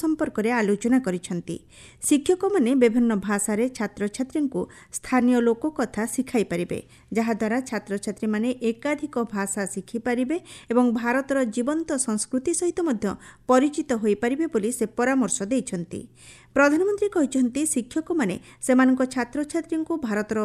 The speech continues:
ବିବିଧତା ଅନୁସନ୍ଧାନ କରିବା ପାଇଁ ଶିକ୍ଷାଗତ ଗସ୍ତରେ ନେଇପାରିବେ। ଏହା ସେମାନଙ୍କ ଶିକ୍ଷଣରେ ସହାୟକ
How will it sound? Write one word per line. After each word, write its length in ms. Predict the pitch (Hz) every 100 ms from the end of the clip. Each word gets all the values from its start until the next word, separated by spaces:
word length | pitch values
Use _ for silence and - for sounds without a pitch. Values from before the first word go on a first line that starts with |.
| 196
ବିବିଧତା 480 | 208 240 262 269 277
ଅନୁସନ୍ଧାନ 520 | 208 196 - 254 294 269 -
କରିବା 260 | 196 240 262
ପାଇଁ 120 | 208 - - - -
ଶିକ୍ଷାଗତ 560 | - 269 - 339 349 269
ଗସ୍ତରେ 400 | 208 202 - 208
ନେଇପାରିବେ। 680 | 233 247 208 - 180 175 - - - - -
ଏହା 200 | 214 254
ସେମାନଙ୍କ 440 | 254 208 196 185 196
ଶିକ୍ଷଣରେ 500 | - 196 - 226 226 269 -
ସହାୟକ 400 | 196 214 214